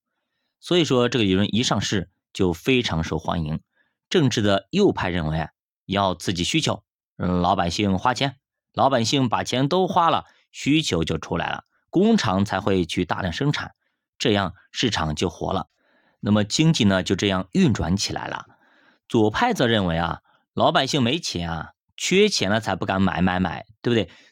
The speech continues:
得给老百姓发些钱，最好呢多发一点儿，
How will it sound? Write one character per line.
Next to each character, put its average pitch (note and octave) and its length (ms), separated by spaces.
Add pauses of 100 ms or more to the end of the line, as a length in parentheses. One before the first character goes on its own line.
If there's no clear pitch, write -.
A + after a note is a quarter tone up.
(120)
得 G#2+ 160
给 A2+ 140
老 G2 160
百 E2+ 160
姓 G2 220
发 A2 200
些 A2+ 160
钱， G2+ 520 (180)
最 B2 260
好 F#2 200
呢 G2+ 120
多 C#3+ 240
发 C3 240
一 B2+ 100
点 G#2 140
儿， E2+ 220